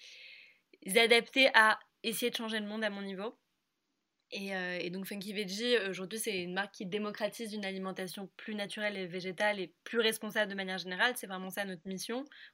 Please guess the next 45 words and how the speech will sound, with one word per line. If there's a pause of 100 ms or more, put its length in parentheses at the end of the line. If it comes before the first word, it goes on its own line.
On
n'est
pas
là
pour
convertir
les
gens
vers (280)
une
alimentation
cent
pour
cent
végétale.
D'ailleurs, (140)
moi-même,
je
suis
pas
végétarienne. (640)
Euh,
en
revanche,
on
est
là
pour, (580)
euh, (240)
mettre
un
peu
plus
de
vert
dans
nos
assiettes
au
quotidien,
mettre
un
peu
plus
de,